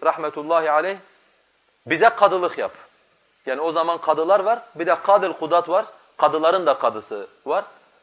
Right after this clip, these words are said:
İmam Ebu Hanife diyor ki, "Ben size kadılık yapmam." "Niye?" diyor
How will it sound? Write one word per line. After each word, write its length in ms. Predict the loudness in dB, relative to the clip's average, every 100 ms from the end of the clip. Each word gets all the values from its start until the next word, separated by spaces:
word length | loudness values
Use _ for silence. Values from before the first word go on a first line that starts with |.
| _ -4
İmam 220 | 2 2
Ebu 140 | 2
Hanife 420 | -2 -4 -4 -8
diyor 120 | -8 -10
ki, 180 | -6
"Ben 220 | -2 -2 -6
size 300 | -8 -6 -2
kadılık 400 | -2 -4 -6 -2
yapmam." 340 | -4 -4 -12 -14 _ _ _ _ _ _ _ _ _ _ _ _ _ _ -10
"Niye?" 320 | -2 0 0
diyor 220 | -2